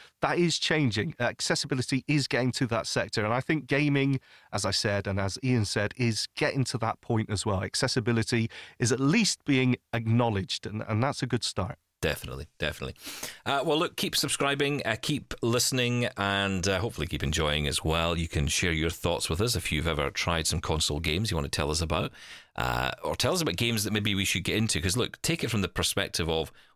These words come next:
Speaker 2: we are kind of new in this world to some degree, um, and resistant for a long time, and for good reason. So, you know, where are you in this?
Speaker 1: Yes.
Speaker 2: Uh, you can email us, hello at blind guy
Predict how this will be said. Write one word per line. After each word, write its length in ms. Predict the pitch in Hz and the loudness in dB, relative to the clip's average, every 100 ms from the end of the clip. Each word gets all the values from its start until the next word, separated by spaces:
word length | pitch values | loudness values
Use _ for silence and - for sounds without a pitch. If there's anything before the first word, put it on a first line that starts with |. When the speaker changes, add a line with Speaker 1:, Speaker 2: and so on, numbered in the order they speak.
| - | -2
Speaker 2:
we 140 | 90 | 0
are 280 | 90 90 - _ - | 2 0 -2 _ -6
kind 200 | - 139 | -2 -2
of 100 | 90 | 0
new 240 | 87 98 98 | 0 2 0
in 80 | |
this 180 | 69 - | 0 -2
world 400 | 67 64 64 - - - | 0 0 -2 -6 -10 -4
to 100 | - | -2
some 180 | 73 62 | 0 -2
degree, 420 | 62 65 64 - - - _ 64 | -2 -2 -2 -6 -14 -20 _ -2
um, 420 | 65 65 64 - _ _ - | 0 0 -2 -6 _ _ -4
and 120 | 139 | 0
resistant 580 | 147 101 135 - - - | 2 2 2 0 -2 -6
for 100 | - | -2
a 60 | 76 | 0
long 240 | 76 69 | 0 0
time, 340 | - 85 - - _ | 0 0 -2 -6 _
and 100 | 117 | -2
for 60 | 139 | 0
good 180 | 180 208 | 2 2
reason. 340 | 208 233 92 - | 2 0 -4 -6
So, 340 | - - 143 139 | -2 2 4 2
you 140 | 139 | 2
know, 180 | 123 113 - | 0 -2 -2
where 180 | 147 | 0
are 40 | 156 | 2
you 180 | 151 156 | 2 2
in 80 | 117 | 4
this? 300 | - - - - - - | 2 0 -6 -12 -12 -4
Speaker 1:
Yes. 100 | 101 | 0
Speaker 2:
Uh, 40 | |
you 140 | 95 104 | 0 0
can 100 | 113 | 0
email 240 | 117 113 | 2 2
us, 120 | 110 - | 0 0
hello 340 | 95 104 107 | 2 2 0
at 200 | 85 - | -2 0
blind 240 | 85 82 - | 0 0 0
guy 340 | 78 76 | 0 0